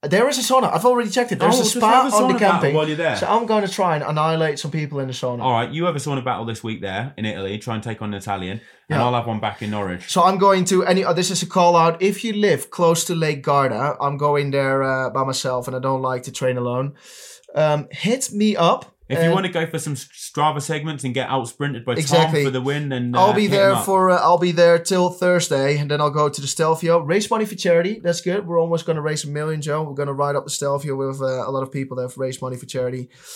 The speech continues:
Speaker 1: and I'm a proud ambassador.
Speaker 2: Apparently,
Speaker 1: Um,
Speaker 2: Ghana lives near there.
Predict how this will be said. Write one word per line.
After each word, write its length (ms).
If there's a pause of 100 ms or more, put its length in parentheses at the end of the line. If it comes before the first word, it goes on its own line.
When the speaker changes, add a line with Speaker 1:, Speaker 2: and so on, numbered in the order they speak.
(180)
Speaker 1:
and 80
I'm 80
a 60
proud 360
ambassador. 600 (640)
Speaker 2:
Apparently, 400
Speaker 1:
Um, 60
Speaker 2:
Ghana 300
lives 220
near 140
there. 260